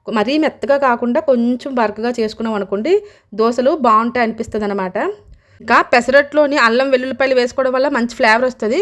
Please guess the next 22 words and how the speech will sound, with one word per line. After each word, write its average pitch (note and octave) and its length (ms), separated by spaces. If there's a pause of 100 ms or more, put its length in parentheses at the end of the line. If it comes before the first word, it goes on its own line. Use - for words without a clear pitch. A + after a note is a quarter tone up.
(100)
కొంతమంది A#3+ 400
మిరపకాయలు B3+ 400
కూడా B3+ 180
వేసుకుంటారు, A3+ 560
నేను C#4 180
చట్నీ A#3 280 (580)
ఉంటది A#3 260
కదా A3+ 120
అని D4 120
మిరపకాయలు A3+ 380
వేసుకోలేదనమాట. G3+ 600 (200)
చట్నీ C4+ 300
లేదనుకోండి, A#3 480
ఇందులోనే A#3+ 340
కొంచెం A#3 260
మిరపకాయలు A#3 400
వేసేసుకొని A3 540 (640)
ఇంకా A#3 160 (120)
మనం A3+ 160 (100)
దోశ A#3 160 (100)
వేసుకున్నాం A#3+ 360
అనుకోండి, G3 360